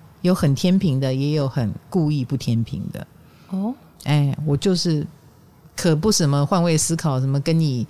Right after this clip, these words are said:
Speaker 1: 合作或结婚，我就是做我自己的怪咖。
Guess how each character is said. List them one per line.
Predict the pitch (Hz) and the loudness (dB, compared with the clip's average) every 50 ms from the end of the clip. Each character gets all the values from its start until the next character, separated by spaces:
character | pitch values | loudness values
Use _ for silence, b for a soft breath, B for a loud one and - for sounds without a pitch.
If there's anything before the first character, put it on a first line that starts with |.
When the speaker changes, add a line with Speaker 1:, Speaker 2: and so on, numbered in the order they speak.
| - - | -10 -12
Speaker 1:
合 | - - 147 139 147 | -6 -2 0 0 0
作 | 151 - - 180 160 147 | 0 0 0 2 2 2
或 | 151 165 156 | 2 0 0
结 | 151 - 143 120 127 | 0 0 -2 0 -2
婚， | 131 123 151 143 139 147 | -2 -2 -2 -2 -2 0
我 | 139 151 165 | 0 -2 0
就 | - 277 | 0 0
是 | 269 247 254 214 165 - - - - - - - - - - - - | 0 0 0 0 0 -2 -6 -10 -18 -20 -20 -20 -20 -20 -20 -20 -10
做 | - - 262 233 | -2 0 2 4
我 | 180 156 147 | 4 2 2
自 | 143 - 196 | 2 0 0
己 | 160 151 123 | 0 0 -2
的 | 120 120 | -2 -2
怪 | - 143 127 120 | 0 -2 -2 -2
咖。 | - - 113 110 113 | -2 -4 -4 -4 -4